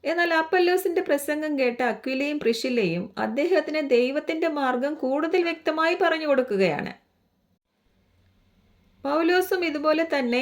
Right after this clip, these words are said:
എഫേസോസിൽ കണ്ട ശിഷ്യന്മാരോട്, "എങ്കിൽ പിന്നെ നിങ്ങൾ ഏത് സ്നാനമാണ് സ്വീകരിച്ചത്?" എന്ന് ചോദിച്ചുകൊണ്ട് അവർക്ക് കർത്താവായ യേശുക്രിസ്തു നൽകുന്ന പരിശുദ്ധാത്മ സ്നാനത്തിലേക്ക് അവരെ നയിക്കുകയാണ്. ഇങ്ങനെയാണ് ക്രിസ്തുവിൽ വളരേണ്ടതും വളർത്തേണ്ടതും.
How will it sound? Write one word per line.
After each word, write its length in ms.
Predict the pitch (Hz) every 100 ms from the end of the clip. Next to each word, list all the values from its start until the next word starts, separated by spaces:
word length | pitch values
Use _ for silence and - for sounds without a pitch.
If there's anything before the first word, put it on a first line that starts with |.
| 269
എഫേസോസിൽ 640 | 262 269 339 339 330 330
കണ്ട 260 | 330 277 269
ശിഷ്യന്മാരോട്, 920 | 294 269 247 262 254 262 240 208 208 254 - _ _
"എങ്കിൽ 320 | 247 285 349 370
പിന്നെ 260 | 381 349 349
നിങ്ങൾ 300 | 330 320 320
ഏത് 300 | 269 277 349
സ്നാനമാണ് 760 | 381 330 269 277 330 311 302 349
സ്വീകരിച്ചത്?" 680 | - 269 269 277 - 269
എന്ന് 260 | 277 254 277
ചോദിച്ചുകൊണ്ട് 800 | 302 233 240 240 247 220 185 202 269 - - -
അവർക്ക് 340 | 285 349 370 381
കർത്താവായ 600 | 320 294 311 320 320 320
യേശുക്രിസ്തു 600 | 311 277 277 302 294 -
നൽകുന്ന 460 | 311 262 254 262 277
പരിശുദ്ധാത്മ 760 | 285 233 240 294 254 311 320 339
സ്നാനത്തിലേക്ക് 840 | - 262 254 269 269 269 269 269
അവരെ 220 | 247 277
നയിക്കുകയാണ്. 800 | 277 277 285 330 254 180 90 - - _ _ _ _ _ _ _ _ _ -
ഇങ്ങനെയാണ് 540 | 294 381 392 349 330
ക്രിസ്തുവിൽ 560 | 359 294 285 339 320 330
വളരേണ്ടതും 720 | 285 247 254 294 294 302 311
വളർത്തേണ്ടതും. 800 | 277 294 370 339 339 311 208